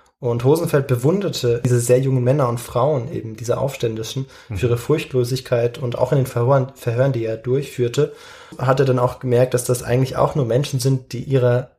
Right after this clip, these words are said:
Speaker 1: Heimat, die ihre Nation verteidigen wollen. Und er versteht das auch nicht, dass ein patriotisches, also für ihn patriotisches Nazi-Deutschland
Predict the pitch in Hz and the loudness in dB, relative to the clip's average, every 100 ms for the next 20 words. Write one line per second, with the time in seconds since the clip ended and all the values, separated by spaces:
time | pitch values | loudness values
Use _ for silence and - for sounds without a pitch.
0 | _ - 113 143 127 117 - 123 123 120 | _ -6 0 2 2 -2 -8 -4 0 2
1 | 113 117 117 135 143 127 120 123 143 117 | 2 0 -2 -2 0 -2 0 0 0 0
2 | 113 117 135 - - - - 117 120 - | -2 -2 -4 -8 -20 -20 -6 0 0 0
3 | - 165 135 117 123 120 117 117 113 123 | -2 0 0 0 0 0 -2 -2 0 0
4 | - 127 151 - - 120 - - _ _ | 2 0 0 -2 -6 -6 -8 -12 _ _
5 | _ _ _ _ _ - 120 117 131 175 | _ _ _ _ _ -4 -4 0 0 0
6 | 180 151 - 139 151 180 131 - 127 127 | 0 0 2 2 0 -2 -6 -4 -4 -4
7 | 180 135 117 113 113 131 135 151 | -4 -2 0 0 0 0 0 -2